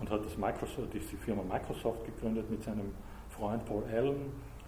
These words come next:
die sich damals noch mit Bindestrich Microsoft geschrieben hat, und hat gesagt, „Ich schreibe das basic für dich.“ Und was Firmentradition bei Microsoft geworden ist, alles immer zu spät. Äh, und dann saßen da die Leute, die den Computer schon bezahlt hatten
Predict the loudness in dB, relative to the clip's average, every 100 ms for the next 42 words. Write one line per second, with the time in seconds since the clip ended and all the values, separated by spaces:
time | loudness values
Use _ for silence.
0 | -4 0 2 2 4 4 4 2 2 0
1 | 2 2 2 4 2 2 0 0 -2 0
2 | 0 -2 -6 -2 2 2 2 -2 -6 -8
3 | -8 -8 -10 -10 -8 -8 0 4 6 8
4 | 6 6 8 10 10 8 6 6 6 2
5 | 2 4 4 4 6 6 6 -2 -4 4
6 | 6 6 8 8 8 6 6 8 6 6
7 | 6 6 6 2 0 2 4 6 4 2
8 | -6 -8 -2 2 4 4 4 2 0 -4
9 | -2 -2 -4 -10 -10 -10 -12 -6 8 10
10 | 12 10 2 -4 -8 -12 -10 -2 6 6
11 | 8 8 10 8 8 6 6 4 4 2
12 | 2 0 2 0 0 0 2 2 2 4
13 | 4 4